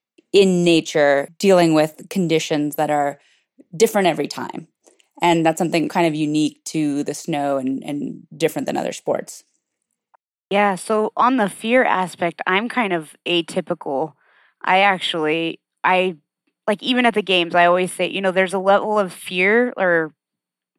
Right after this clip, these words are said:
Speaker 2: stupidity is what I call it. <laughs> And then there's a level of skill. Like, at the games, I didn't have the skill set to win a silver medal, but I had the stupidity that I wasn't afraid. I wasn't afraid if I went through bee netting.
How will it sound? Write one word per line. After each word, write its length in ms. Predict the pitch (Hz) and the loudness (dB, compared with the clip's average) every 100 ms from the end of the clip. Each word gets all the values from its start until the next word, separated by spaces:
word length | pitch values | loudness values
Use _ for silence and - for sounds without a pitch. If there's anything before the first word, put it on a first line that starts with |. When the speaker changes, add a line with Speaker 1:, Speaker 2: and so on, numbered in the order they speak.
| _ | _
Speaker 2:
stupidity 720 | _ - 226 185 202 202 262 285 | _ -8 -6 -2 -4 -2 0 0
is 120 | 262 | 0
what 140 | 294 | 0
I 100 | - | 0
call 240 | - 285 277 | 0 0 0
it. 160 | 311 277 - | -2 -4 0
<laughs> 160 | 262 190 - - - | 0 -2 -10 -10 -2
And 140 | 254 | 2
then 100 | 254 | 2
there's 180 | 247 226 | 2 2
a 80 | 226 | 4
level 280 | 214 214 208 | 4 4 2
of 140 | 175 | -2
skill. 560 | - - 262 160 - - - - | -8 -2 2 4 2 -6 -18 -4
Like, 140 | 208 220 | 0 2
at 120 | 214 | 2
the 120 | 214 | 0
games, 480 | - 214 220 196 - | 0 0 0 -4 -2
I 160 | 196 202 | 2 2
didn't 240 | 226 196 | 0 -2
have 300 | 185 180 180 | -2 0 -2
the 100 | 170 | -6
skill 360 | - - 208 226 | -8 -6 -4 -2
set 400 | - 160 151 - _ _ _ _ - | 0 0 0 -4 _ _ _ _ -8
to 120 | 214 | -4
win 380 | 190 196 180 170 | 0 2 2 -2
a 120 | - | -6
silver 360 | - 180 160 156 | -4 -4 -2 -2
medal, 320 | 190 180 160 | 2 2 2
but 160 | 170 | 2
I 80 | 156 | 2
had 320 | 156 170 208 | 0 0 -2
the 120 | 190 175 | -2 -10
stupidity 720 | - - - 208 196 175 156 | -10 -14 -6 -4 -4 -4 -2
that 220 | 156 - | 0 2
I 120 | 170 | 4
wasn't 300 | 196 196 190 | 4 2 -2
afraid. 640 | 160 - 175 190 165 151 - - - - | -6 -4 -2 0 -4 -6 -14 -20 -6 2
I 80 | |
wasn't 220 | 220 226 214 | 4 4 0
afraid 340 | - 202 202 | 0 2 2
if 100 | 208 | 2
I 80 | 190 | 0
went 200 | 190 - | 0 -4
through 160 | 214 | -10
bee 160 | 180 185 | -6 -2
netting. 440 | 185 180 185 180 | 0 0 -2 -6